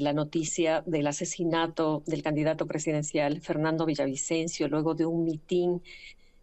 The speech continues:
eh, junto a simpatizantes y colaboradores en un coliseo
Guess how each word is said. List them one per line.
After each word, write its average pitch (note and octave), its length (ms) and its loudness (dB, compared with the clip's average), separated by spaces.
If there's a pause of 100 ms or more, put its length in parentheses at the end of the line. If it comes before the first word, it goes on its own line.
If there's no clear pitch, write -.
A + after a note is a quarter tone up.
(100)
eh, D3 200 0
junto D#3 520 0
a C3 280 0
simpatizantes D#3+ 1040 0
y D3+ 60 0
colaboradores D3+ 920 2
en C#3+ 140 2
un D#3+ 160 0
coliseo D#3 800 0